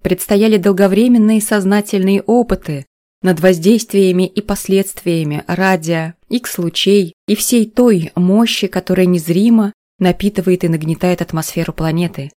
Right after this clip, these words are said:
Без отрицания, в упорном познании нужно предпринять лабораторный опыт именно многолетних изучений. Там же будет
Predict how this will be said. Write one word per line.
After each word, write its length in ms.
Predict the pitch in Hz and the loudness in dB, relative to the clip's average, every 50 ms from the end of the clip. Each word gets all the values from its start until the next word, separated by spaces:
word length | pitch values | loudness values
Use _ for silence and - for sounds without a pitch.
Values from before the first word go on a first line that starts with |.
| _ | _
Без 160 | 170 233 254 | -2 0 0
отрицания, 800 | 214 220 - 220 214 208 - - 165 160 160 151 143 139 143 147 151 | 0 0 0 -2 -2 -4 -4 -4 -4 -4 -2 -4 -4 -6 -6 -8 -4
в 80 | 151 | -4
упорном 460 | 175 175 - 233 277 254 220 214 208 196 | -4 0 2 2 4 4 4 2 2 2
познании 680 | - 190 185 170 170 180 196 226 220 190 160 147 147 | 0 -2 -2 -2 -2 0 2 2 2 0 0 -2 -2
нужно 500 | 151 175 214 208 208 185 190 185 175 170 _ _ _ _ _ _ | 0 0 0 0 0 -2 -2 -2 -4 -6 _ _ _ _ _ _
предпринять 560 | - 196 185 - - 208 196 208 226 220 226 | 0 0 0 2 2 2 4 4 2 2 0
лабораторный 640 | 185 185 170 180 196 190 - 220 220 202 196 196 180 - | -2 0 2 0 0 2 2 2 2 4 2 2 2 2
опыт 320 | - 233 226 - 196 - - - | 0 2 2 0 -2 -2 -2 0
именно 360 | 233 262 262 247 233 226 220 | 2 2 4 4 4 4 4
многолетних 840 | 208 208 214 196 180 190 190 190 208 202 208 - - 143 - - 156 | 4 4 2 2 2 2 4 4 2 2 0 -2 -6 -8 -6 -8 -8
изучений. 640 | 139 147 151 - - 175 175 165 151 139 139 - - _ | -6 -6 -6 -6 -6 -4 -4 -4 -4 -6 -10 -14 -16 _
Там 220 | - 190 190 202 190 | -2 0 2 2 2
же 160 | 180 190 185 | 2 0 2
будет 360 | 170 190 202 202 196 185 - | 2 2 4 4 2 0 0